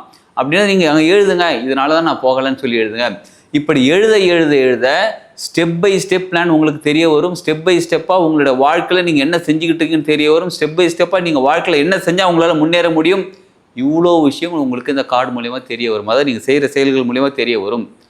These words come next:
உங்களுக்கு பெரிய பிளான் இருக்கு, இருக்குது, தெளிவா இருக்கு.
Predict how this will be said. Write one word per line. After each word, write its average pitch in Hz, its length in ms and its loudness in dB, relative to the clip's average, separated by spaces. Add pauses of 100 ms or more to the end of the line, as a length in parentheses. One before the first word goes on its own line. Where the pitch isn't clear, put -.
(440)
உங்களுக்கு 123 300 -2
பெரிய 175 300 0
பிளான் 156 320 0
இருக்கு, 147 520 0 (840)
இருக்குது, 175 480 2 (380)
தெளிவா 202 400 2
இருக்கு. 170 520 -2